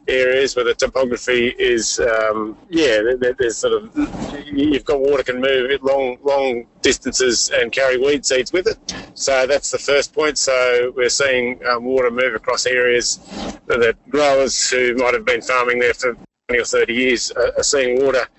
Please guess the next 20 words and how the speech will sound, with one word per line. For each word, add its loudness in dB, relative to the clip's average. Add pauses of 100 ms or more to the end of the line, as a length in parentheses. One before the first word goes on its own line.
(220)
in 0
places 0
come 0
from -4
sources 0
they 0
haven't -2
ever 0
seen 0
before. 0
So -2
that's 0
quite -2 (280)
unique 0
in 0
this 0
year. 2 (640)
And 2
then 0
secondly, 0